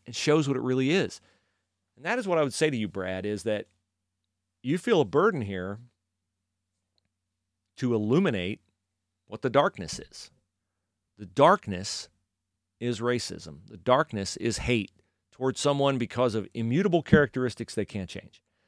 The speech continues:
How ridiculous is it to say that if you're black, you're too dumb to get an I D to vote? Or if you're white, you're automatically born with hatred toward other people who are a different color than you.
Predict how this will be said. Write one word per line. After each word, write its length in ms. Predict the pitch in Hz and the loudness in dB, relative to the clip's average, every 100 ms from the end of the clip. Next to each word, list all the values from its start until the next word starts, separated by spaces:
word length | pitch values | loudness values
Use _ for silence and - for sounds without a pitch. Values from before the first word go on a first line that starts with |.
| _ - | _ -8
How 140 | - | -6
ridiculous 520 | 285 196 - 117 104 | -2 -2 -2 -4 -4
is 140 | 113 95 | -6 -10
it 100 | - | -12
to 60 | |
say 240 | - 107 95 | -6 -4 -4
that 180 | 85 - _ _ _ _ _ _ | -8 -14 _ _ _ _ _ _
if 240 | 147 170 180 | -2 -2 2
you're 160 | 156 | 0
black, 720 | 98 101 110 113 76 - - - _ _ _ _ _ | 0 -2 0 0 -2 -10 -18 -20 _ _ _ _ _
you're 120 | - 113 | -12 -8
too 200 | - 151 | -4 -4
dumb 400 | 95 135 135 139 | 0 2 2 2
to 80 | |
get 120 | 120 120 | -2 2
an 80 | |
I 160 | 113 113 | 2 2
D 180 | 107 104 | -2 -4
to 80 | 87 | -6
vote? 280 | 87 - _ _ _ _ _ _ _ _ _ 110 | -8 -12 _ _ _ _ _ _ _ _ _ -4
Or 160 | 120 | -2
if 240 | 156 160 180 | 0 -2 0
you're 160 | 160 | 0
white, 480 | 120 104 123 98 87 _ _ - - | 0 2 2 2 -4 _ _ -20 -10
you're 200 | 117 117 _ | -6 -6 _
automatically 680 | 131 143 160 143 139 135 120 | 6 6 6 4 2 0 -2
born 420 | 95 113 117 110 98 | -4 -2 0 0 -2
with 140 | 95 | -4
hatred 500 | - 120 - 107 92 | -2 0 0 -4 -6
toward 280 | - 104 98 | -4 -2 -2
other 180 | 95 92 | -4 -6
people 460 | - 98 90 95 _ _ _ _ | -8 -10 -10 -18 _ _ _ _
who 120 | - | -6
are 280 | 107 98 95 - | -2 -2 -4 -6
a 140 | 107 | -8
different 360 | 92 101 104 - | -6 -8 -8 -10
color 360 | - 101 95 | -6 -6 -6
than 200 | 92 87 | -10 -14
you. 120 | 90 | -16